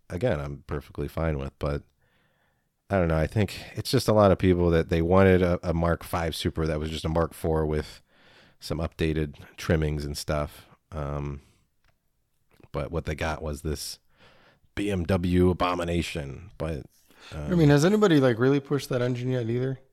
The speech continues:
Speaker 2: Like, it's still, if it's got the same layout, you know, um, obviously they're, as technology improves, um, you can simulate what you're gonna have real world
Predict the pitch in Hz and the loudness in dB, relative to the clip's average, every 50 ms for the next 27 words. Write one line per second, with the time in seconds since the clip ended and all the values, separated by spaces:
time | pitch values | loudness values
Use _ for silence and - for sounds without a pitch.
0 | _ - 135 123 117 127 120 - - 180 170 160 165 147 127 135 139 - - - | _ -4 -2 -2 -2 -2 -4 -2 0 2 4 4 4 4 2 0 -2 -4 0 2
1 | 170 160 160 - 143 - - 139 131 127 127 123 117 - - - - - - - | 2 2 2 0 -6 -6 -4 -2 0 0 0 -2 -4 -6 -10 -18 -20 -20 -20 -20
2 | - - _ _ - 139 131 117 107 101 98 101 104 104 - - - _ - 117 | -20 -20 _ _ -8 -4 -2 0 0 2 2 0 0 -2 -6 -10 -20 _ -8 -6
3 | 117 107 104 95 95 95 95 - - - - - _ - 262 190 120 107 104 107 | -4 -4 -2 -2 -4 -4 -6 -10 -14 -20 -20 -20 _ -14 -8 -4 -2 0 0 2
4 | 107 110 117 120 123 123 127 120 - - 127 113 117 113 110 98 - - - - | 2 4 4 4 4 4 2 0 0 -2 0 2 2 2 0 0 -4 -14 -20 -20
5 | _ _ _ _ _ - - - - - 127 117 110 - - 131 120 123 131 131 | _ _ _ _ _ -20 -20 -20 -8 -2 0 0 0 0 0 -4 -2 2 4 6
6 | 131 131 131 127 123 120 123 120 120 113 107 92 - - - _ _ _ - - | 6 8 6 6 4 2 0 0 0 0 -2 -4 -6 -14 -20 _ _ _ -16 -10
7 | - 147 113 101 - - 123 113 107 104 101 107 110 107 - - - - - _ | -6 -6 -6 -6 -2 0 2 4 4 4 2 0 -2 -4 -6 -8 -12 -12 -16 _
8 | _ _ _ _ _ _ _ _ - 180 117 107 104 101 101 101 101 104 104 110 | _ _ _ _ _ _ _ _ -10 -6 -4 -2 -2 -2 -2 -2 -2 -2 -2 -2
9 | 110 107 104 104 110 110 110 - - 110 101 101 101 98 98 101 101 95 - - | -2 -4 -4 -4 -4 -4 -4 -4 -4 -4 -2 -2 -2 -2 -4 -4 -6 -6 -4 0
10 | - 147 143 139 135 127 120 120 123 123 - - - - - - - - - - | 4 4 4 6 4 4 2 2 0 0 -2 -6 -14 -20 -20 -20 -20 -20 -20 -20
11 | - - - - 120 113 113 117 120 120 - - - 120 113 120 110 104 98 107 | -20 -14 -8 -4 -2 2 4 6 4 4 4 0 -2 -2 0 0 0 0 0 0
12 | 104 98 95 98 110 113 - - _ - - - - 127 120 113 107 104 104 110 | 0 0 0 -2 -4 -6 -8 -16 _ -20 -10 -4 0 0 2 2 2 2 0 0
13 | 107 104 101 107 113 110 | 0 0 0 -2 -2 -6